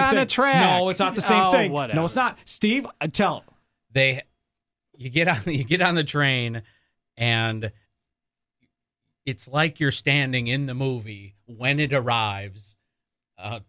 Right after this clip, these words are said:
Speaker 3: you know, it's just, it, so very, you know, you walk through the platform. There's actually a screen, uh, when you walk in. You walk through a hallway, except it's a screen, so it looks like when you take a picture from the other side, it looks like you're walking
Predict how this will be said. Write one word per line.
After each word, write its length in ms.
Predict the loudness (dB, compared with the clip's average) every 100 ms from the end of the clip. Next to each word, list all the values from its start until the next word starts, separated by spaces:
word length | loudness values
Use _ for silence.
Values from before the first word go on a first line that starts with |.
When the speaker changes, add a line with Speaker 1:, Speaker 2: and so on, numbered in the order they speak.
| _
Speaker 3:
you 80 | -12
know, 80 | -12
it's 140 | -6
just, 260 | -6 -6 -14
it, 180 | -10 -10 -10 _ _ _
so 140 | -10 -10
very, 600 | -2 0 0 0 -4 -8
you 100 | -12
know, 140 | -10 -12 _ _
you 100 | -8
walk 320 | -2 -2 -2
through 320 | -6 0 0 0
the 100 | -2
platform. 560 | 0 0 -2 -10 -18
There's 140 | -14 -6
actually 340 | -6 -6 -12
a 60 | -14
screen, 680 | -14 -8 -6 -4 -6 -12 -20 _ _ _ _ _
uh, 320 | -12 -10 -12 -18 _ _
when 160 | -20
you 120 | -20
walk 340 | -6 -2 -2 -6
in. 420 | -8 -8 -8 -14 -20 _ _ _ _ _ _ _ _ _ _ _ _ _ _
You 120 | -18 -4
walk 200 | -4 -4
through 180 | -6
a 40 | -2
hallway, 360 | 0 0 0
except 260 | -4 -8 -12
it's 100 | -16
a 60 | -18
screen, 420 | -10 -8 -8 -8
so 160 | -10
it 120 | -12 -12
looks 440 | -6 -6 -6 -8
like 260 | -4 -4 -6
when 120 | -12
you 80 | -10
take 200 | -8 -10
a 40 |
picture 300 | -8 -10 -10
from 100 | -20
the 60 | -16
other 140 | -16
side, 260 | -8 -6 -6
it 140 | -8
looks 360 | -8 -8 -8 -10
like 240 | -8 -6
you're 120 | -8 -12
walking 640 | -4 -2 -2 -2 -6 -6